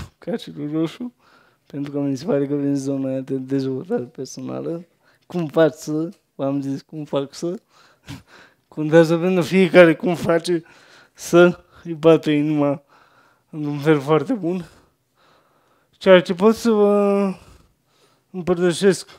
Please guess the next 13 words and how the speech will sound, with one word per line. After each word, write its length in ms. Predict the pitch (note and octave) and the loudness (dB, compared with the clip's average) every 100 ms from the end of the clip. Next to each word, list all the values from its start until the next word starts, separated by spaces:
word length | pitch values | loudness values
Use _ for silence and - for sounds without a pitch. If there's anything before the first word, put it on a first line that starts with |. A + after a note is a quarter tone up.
| _ - _ _ _ _ _ _ _ _ _ _ _ | _ -20 _ _ _ _ _ _ _ _ _ _ _
din 340 | C#3 D#3 D#3+ | -2 2 4
desenul 480 | D#3 D3+ E3 G3 F3 | 4 2 2 2 2
meu 400 | D#3 D3+ G3+ A#3 _ _ _ _ _ _ _ _ _ _ _ _ _ _ _ _ _ _ _ | 4 4 4 0 _ _ _ _ _ _ _ _ _ _ _ _ _ _ _ _ _ _ _
e 100 | F3 | -6
că 120 | E3 | 4
întotdeauna 580 | F#3 F3 G3 G3+ G#3 F3+ | 4 6 6 6 4 4
va 160 | E3 E3+ | 4 0
fi 160 | F#3 | 4
așa. 360 | F#3+ F3 - - _ _ _ _ _ _ _ _ _ _ | 2 2 -6 -18 _ _ _ _ _ _ _ _ _ _
<laughs> 640 | - - - _ _ _ | -2 -2 -2 _ _ _
Ce 180 | - G3+ | 6 8
să 180 | G3+ D4+ | 8 6
faci? 300 | D3 C#3 - | 4 0 -6